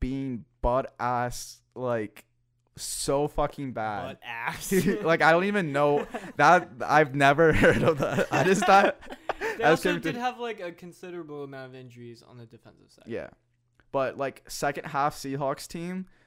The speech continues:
Speaker 1: was so bad, but they still ended up at, at a twelve and four record, which is insane. And I think they're going to get one more. Wait. Yeah. I, I just <laughs>
Speaker 2: There's a
Speaker 1: because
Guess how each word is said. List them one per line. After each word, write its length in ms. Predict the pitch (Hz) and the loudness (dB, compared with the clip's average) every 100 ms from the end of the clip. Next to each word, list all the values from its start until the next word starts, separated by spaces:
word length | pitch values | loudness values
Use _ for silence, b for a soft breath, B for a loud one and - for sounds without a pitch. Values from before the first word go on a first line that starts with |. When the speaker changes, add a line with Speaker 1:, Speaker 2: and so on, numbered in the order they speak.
| b 143 | b -6
Speaker 1:
was 180 | 147 | -4
so 380 | - - 151 151 | -2 0 2 2
bad, 340 | 131 127 110 90 | 2 0 0 -4
but 160 | 107 | -6
they 140 | 131 123 | -4 -6
still 260 | - 147 | -4 -2
ended 220 | 139 147 | -2 -2
up 160 | 139 135 | -2 -4
at, 160 | 135 113 - | -8 -8 -8
at 80 | 135 | -6
a 60 | |
twelve 380 | 120 - 127 135 | -6 -6 -4 -2
and 160 | 139 135 | -4 -2
four 220 | 135 123 | 0 2
record, 280 | 107 110 131 | 2 0 -4
which 140 | 127 131 | -6 -8
is 120 | 113 | -10
insane. 560 | 113 107 - 117 107 - b b b | -10 -8 -8 -8 -8 -14 b b b
And 100 | 110 | -10
I 100 | 117 | -8
think 520 | - - 139 170 170 | -10 -8 -8 -8 -8
they're 120 | 143 | -6
going 260 | 139 139 131 | -4 -4 -6
to 120 | 120 | -6
get 280 | 131 123 - b b | -4 -4 -8 b b
one 300 | 113 127 139 | -6 -2 -2
more. 460 | 143 135 131 107 - _ _ | -2 -6 -6 -8 -14 _ _
Wait. 280 | 120 90 - _ _ _ _ _ _ | -8 -8 -10 _ _ _ _ _ _
Yeah. 260 | 123 101 64 _ - | -12 -12 -14 _ -10
I, 180 | 123 127 95 104 117 | -8 -8 -12 _ -8
I 140 | 139 151 | -6 -4
just 380 | 160 - - _ _ _ | -6 -10 -16 _ _ _
<laughs> 200 | - - | -16 -8
Speaker 2:
There's 340 | - - 240 - | 2 4 4 0
a 480 | - - - - 143 | -6 -12 -14 -12 -6
Speaker 1:
because 380 | 165 160 196 - | -2 2 2 0